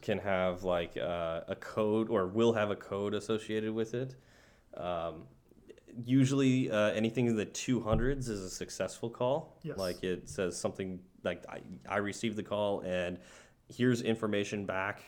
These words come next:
Speaker 1: with, uh, and, you know, everything was successful." That'll be a two hundred.
Speaker 2: Yes.
Speaker 1: You know, so it'll be two hundred to two ninety-nine.
Speaker 2: Yep.
Speaker 1: Um,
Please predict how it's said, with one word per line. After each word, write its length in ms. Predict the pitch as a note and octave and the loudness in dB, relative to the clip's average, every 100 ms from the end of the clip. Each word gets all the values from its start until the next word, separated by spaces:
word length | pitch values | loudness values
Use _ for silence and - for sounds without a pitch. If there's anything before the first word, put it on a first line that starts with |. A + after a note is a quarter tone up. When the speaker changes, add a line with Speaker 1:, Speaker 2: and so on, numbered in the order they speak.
| - | -16
Speaker 1:
with, 440 | F#2+ F#2+ F2 E2+ F#2+ | -6 -2 -2 -2 -4
uh, 180 | F2 - | -2 -2
and, 340 | F2+ F2 G#1 G1+ | -4 -4 -8 -6
you 100 | F2+ | -4
know, 80 | |
everything 260 | F2 F#2+ F#2+ | -2 -2 -2
was 120 | F2+ | -4
successful." 480 | F2+ - G2+ - G#2 | -4 -2 -2 -2 -2
That'll 160 | F#2 F2+ | 0 0
be 120 | D#2+ | -4
a 40 | |
two 220 | - F2+ | -6 -8
hundred. 380 | F2 F#2+ G2+ A#2 - - | -6 -6 -6 -8 -14 -14
Speaker 2:
Yes. 140 | D3+ C#3+ | -10 -6
Speaker 1:
You 80 | F2 | -6
know, 40 | |
so 140 | D#2+ F2 | -4 -4
it'll 100 | E2+ | -4
be 180 | F2 - - _ _ | -6 -10 -20 _ _
two 220 | - G#2+ F#2+ | -8 -2 0
hundred 280 | F#2 F2+ | 0 -2
to 80 | F2+ | -4
two 120 | F#2 | -6
ninety-nine. 500 | F2+ F2 F2 F2 F#2 F#2+ - | -4 -4 -4 -6 -6 -8 -6
Speaker 2:
Yep. 220 | F3+ - - - | -4 -4 -8 -6
Speaker 1:
Um, 460 | E2 E2+ D#2+ F2 | 0 0 0 -4